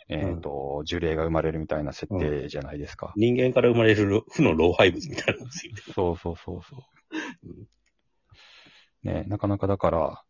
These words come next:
Speaker 2: うん。
Speaker 1: 結局だから新しく描くのってね、難しいところはありますよね。
Speaker 2: 逆に岡島さん、漫画読んでて、こいつほんと憎いなって思う悪役とかっていました？今まで。
Speaker 1: いやー、別におっさんになってからさすがにそんなことは。
Speaker 2: こいつ悪いな、みたいな。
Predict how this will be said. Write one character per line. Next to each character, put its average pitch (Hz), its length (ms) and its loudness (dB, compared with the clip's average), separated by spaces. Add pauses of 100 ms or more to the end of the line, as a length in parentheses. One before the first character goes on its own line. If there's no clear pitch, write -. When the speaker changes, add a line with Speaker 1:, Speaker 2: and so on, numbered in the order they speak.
(100)
Speaker 2:
う 107 60 -6
ん。 85 200 -8 (520)
Speaker 1:
結 - 120 -14
局 104 80 0
だ 107 60 -2
か 87 60 2
ら 120 240 0
新 - 20 0
し - 40 -6
く - 100 0
描 90 220 4
く 92 100 -4
の 90 80 -2
っ - 60 -14
て - 120 -10
ね、 80 140 -6
難 98 300 2
し 87 120 -2
い 80 60 -4
と 82 80 -10
こ 82 140 -4
ろ 73 60 -2
は 78 80 -4
あ - 20 -6
り 78 100 -6
ま 80 120 -8
す - 120 -16
よ 78 80 -12
ね。 87 140 -6
Speaker 2:
逆 131 140 0
に 131 120 4
岡 123 240 4
島 143 160 4
さ 127 120 0
ん、 98 40 2
漫 117 220 6
画 143 80 8
読 151 100 8
ん 156 40 2
で - 100 8
て、 - 100 0
こ - 160 2
い 139 60 4
つ - 80 2
ほ - 160 2
ん 156 40 2
と 151 80 4
憎 139 280 4
い 127 60 4
な 87 120 4
っ 85 60 -4
て - 80 0
思 85 220 2
う 80 120 -4
悪 - 160 -4
役 90 160 0
と - 80 -10
か - 80 -6
っ - 40 -14
て - 120 -10
い 95 100 -8
ま 107 120 0
し - 100 -8
た？ - 80 -8
今 87 160 -10
ま 87 80 -14
で。 - 120 -20 (1800)
Speaker 1:
い 98 80 -8
や 143 280 0
ー、 131 40 2
別 110 180 -4
に 101 80 0
お 156 40 2
っ 170 40 -2
さ - 360 -2
ん 208 80 8
に 160 100 12
な 113 100 8
っ 92 40 0
て 92 120 0
か 90 100 4
ら 87 100 2
さ 98 140 -4
す - 140 -8
が 98 60 0
に 98 100 0
そ 117 100 0
ん 104 140 0
な 107 80 0
こ 107 100 -4
と 107 60 2
は。 95 60 2
Speaker 2:
こ 90 60 0
い - 40 0
つ - 20 -2
悪 101 260 4
い 120 140 2
な、 92 220 0
み 90 100 -8
た - 160 -8
い - 20 -2
な。 - 80 -2